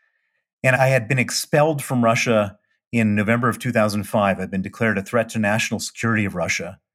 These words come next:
The reason that they turned on me was that I had a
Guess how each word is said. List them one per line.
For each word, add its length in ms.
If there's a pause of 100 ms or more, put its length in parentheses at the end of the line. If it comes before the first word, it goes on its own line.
(380)
The 80
reason 240
that 100
they 120
turned 320
on 160
me 160
was 220
that 180
I 140
had 260
a 160